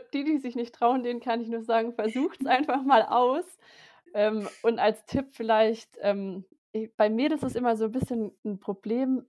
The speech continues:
Speaker 1: dieses, also, Sitzen aufm Rad, aufm
Speaker 2: Mhm.
Speaker 1: Sattel. Ähm, investiert da besser in 'nen, in 'nen guten Sattel und 'ne gute Radhose, weil das macht wirklich deutlich, deutlich mehr <laughs> Spaß, wenn man nachher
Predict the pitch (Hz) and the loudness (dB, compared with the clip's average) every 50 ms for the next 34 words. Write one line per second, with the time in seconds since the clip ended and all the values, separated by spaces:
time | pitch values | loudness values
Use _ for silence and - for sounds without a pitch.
0 | _ _ - 208 190 - - _ _ - 202 196 202 190 180 185 - _ - - | _ _ -8 -6 -6 -8 -10 _ _ -6 -6 -4 -2 -4 -4 -6 -8 _ -6 -4
1 | 240 247 247 - - - 330 392 427 427 - - - 220 220 220 - 220 202 - | -4 -4 -4 -8 -8 -6 -4 -4 -4 -6 -10 -4 -2 -2 -2 -2 -4 -4 -2 0
2 | 208 - 294 220 214 208 202 202 196 - - 247 254 - 294 294 320 320 320 _ | 2 2 2 2 -2 -4 -4 -6 -6 -4 -4 -4 -2 -2 -2 -2 -2 -2 -4 _
3 | _ _ _ _ _ _ _ _ _ - 220 208 208 214 214 220 214 - - _ | _ _ _ _ _ _ _ _ _ 2 2 4 4 2 0 -4 -4 -6 -10 _
4 | _ _ _ _ _ _ - 226 233 220 226 226 - - 277 269 269 247 226 220 | _ _ _ _ _ _ 0 0 2 0 -2 -2 -4 -6 -8 -4 0 0 2 2
5 | 226 233 233 - - 220 202 - 214 214 202 202 208 202 - - - 226 220 220 | 2 0 0 0 -2 -2 0 0 -2 -4 -4 -4 -6 -8 -8 -6 -4 -4 -2 -2
6 | 220 262 277 269 254 226 - 226 240 233 269 233 226 226 202 196 220 247 269 - | -2 -4 -6 -6 -6 -2 0 0 0 0 0 0 0 0 -2 -4 -6 -8 -8 -8
7 | 220 196 190 196 214 233 - - - 180 180 190 202 190 214 220 202 196 190 190 | -8 -4 0 0 0 0 0 -4 -8 -8 -6 -6 -2 -2 -2 0 0 -2 -4 -4
8 | 185 - - _ _ - 208 202 - 214 214 214 220 - 240 240 240 240 240 240 | -4 -8 -10 _ _ -10 -10 -6 -4 -4 -4 -4 -4 -4 -6 -6 -4 -6 -8 -8
9 | - _ _ - - 254 269 269 269 269 269 254 247 233 240 - 240 220 - - | -10 _ _ -4 -2 -2 -2 -2 -4 -6 -4 -2 -2 -2 -2 -4 -8 -10 -8 -4
10 | 220 233 226 240 247 254 - - - _ - 220 208 262 269 - - - - - | -2 0 2 2 2 0 -4 -10 -4 _ 6 8 8 8 6 6 4 2 2 0
11 | - - - - - - - - - 226 233 233 240 240 240 240 240 254 262 - | -2 -4 -4 -4 -8 -16 -10 -4 -2 -2 2 2 2 2 4 2 2 2 2 2
12 | 254 240 240 247 247 | 2 2 2 2 0